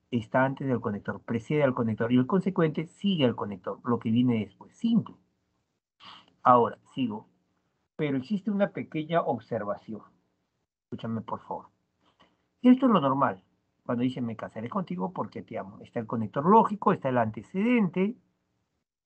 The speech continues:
está el consecuente. Esto es lo normal. Pero alguien podría escribir así: "Porque te amo, me casaré contigo". Sabemos que el porque es el conector lógico.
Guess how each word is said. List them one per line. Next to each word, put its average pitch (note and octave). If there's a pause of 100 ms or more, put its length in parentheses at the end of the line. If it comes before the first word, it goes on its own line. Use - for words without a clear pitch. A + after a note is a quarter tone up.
(160)
está A#2+
el B2
consecuente. A2+
Esto G3
es G#3
lo G3+
normal. B2+ (2000)
Pero D#3+
alguien G3+
podría D#3+
escribir D3+
así: C#3 (920)
"Porque F#2+ (100)
te F2
amo, G#2+ (1040)
me F#2+
casaré -
contigo". - (2750)
Sabemos A3
que D#3+
el B2
porque F#3
es C3+
el D#3
conector G#2+
lógico. -